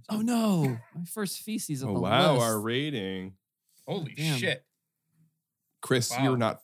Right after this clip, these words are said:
Speaker 3: you're not for him. So you, he swiped. Which direction do you swipe on
Speaker 2: Le-,
Speaker 3: that?
Speaker 2: left, I think.
Speaker 3: <laughs>
Speaker 2: I think it's left.
Speaker 4: Guys are so married, Jesus.
Speaker 3: <laughs>
Speaker 4: Don't even know.
Speaker 2: Lord.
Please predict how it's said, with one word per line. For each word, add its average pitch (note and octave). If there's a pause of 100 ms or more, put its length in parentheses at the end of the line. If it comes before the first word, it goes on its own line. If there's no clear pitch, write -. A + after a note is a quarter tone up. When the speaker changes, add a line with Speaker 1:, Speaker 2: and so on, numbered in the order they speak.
Speaker 3:
you're B2
not A2+
for F#2
him. D#2+ (320)
So D#2+ (320)
you, F#2
he G#2+
swiped. - (680)
Which G#2+
direction A2
do G#2
you G#2
swipe G#2+
on A2
Speaker 2:
Le-, G#2
Speaker 3:
that? -
Speaker 2:
left, A2+
I A2
think. A#2+ (140)
Speaker 3:
<laughs> -
Speaker 2:
I F3+
think F3 (140)
it's -
left. C#3+ (1300)
Speaker 4:
Guys G#2+
are -
so -
married, G#2
Jesus. G#2
Speaker 3:
<laughs> - (1700)
Speaker 4:
Don't C#3
even C#3
know. B2+ (1000)
Speaker 2:
Lord. -